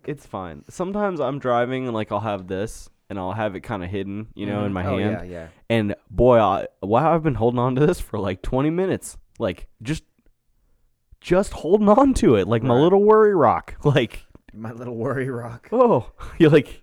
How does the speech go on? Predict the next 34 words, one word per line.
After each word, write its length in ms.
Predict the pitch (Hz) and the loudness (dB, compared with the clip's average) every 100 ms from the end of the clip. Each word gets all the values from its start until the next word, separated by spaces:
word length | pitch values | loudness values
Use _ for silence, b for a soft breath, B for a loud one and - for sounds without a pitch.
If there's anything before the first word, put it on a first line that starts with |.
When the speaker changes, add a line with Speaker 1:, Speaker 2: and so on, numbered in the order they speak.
| _ | _
Speaker 2:
Your 120 | 107 | -12
rock 280 | 110 110 - | -10 -10 -12
you 100 | 117 | -10
rub 260 | 107 107 | -8 -8
in 80 | 110 | -8
your 100 | 107 | -12
pocket 420 | - 101 92 110 98 | -12 -14 -14 -14 -16
or 40 | |
something. 420 | 90 113 98 113 | -16 -16 -14 -6
Speaker 1:
Yep. 260 | 117 101 80 _ - - | -2 -2 -4 _ -20 -10
Speaker 2:
I 40 | 208 | -4
Speaker 1:
When 60 | 101 | -4
Speaker 2:
did 80 | |
Speaker 1:
you're, 80 | 92 | -4
Speaker 2:
not 140 | 160 147 | -6 -4
know 100 | 110 | 0
Speaker 1:
when 80 | 113 | 0
Speaker 2:
that. 60 | |
Speaker 1:
you're 100 | 101 | 0
worried. 340 | 95 95 98 101 | 0 0 -2 -4
Speaker 2:
I 60 | - | -10
didn't 200 | 165 160 | -16 -16
know 160 | 127 127 | -16 -18
that's 260 | 131 - | -18 -18
what 120 | 120 | -14
it 60 | 117 | -12
was 120 | 104 - | -14 -16
called. 480 | - 113 95 85 _ _ _ _ _ - | -14 -12 -12 -14 _ _ _ _ _ -10
I 40 | |
used 180 | 185 190 | -10 -8
to 80 | 170 | -8
have 280 | 156 156 | -4 -6
a 40 | 156 | -4
little 360 | 139 131 107 | -2 -2 -6